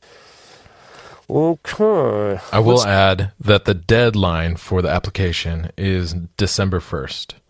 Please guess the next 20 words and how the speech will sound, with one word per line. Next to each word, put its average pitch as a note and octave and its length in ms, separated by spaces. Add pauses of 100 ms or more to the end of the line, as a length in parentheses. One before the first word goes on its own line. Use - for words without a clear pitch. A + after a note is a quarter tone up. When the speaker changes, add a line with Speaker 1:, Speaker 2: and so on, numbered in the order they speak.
Speaker 1:
Yeah. E3+ 260 (280)
Speaker 2:
So E2+ 360 (120)
don't G2 160
sit G2+ 240
on E2+ 160
it. D#2 220
Don't F#2+ 160
wait. F2+ 220 (180)
Speaker 1:
Don't G#3+ 240
wait. D#4 280
It's C#3 140
Speaker 2:
Get G#2+ 160
to B2 200
it. - 140 (300)
Speaker 1:
I D3+ 60
mean, G3+ 260
we're A3+ 220
already G#3+ 300
in G3 80
November, F#3 500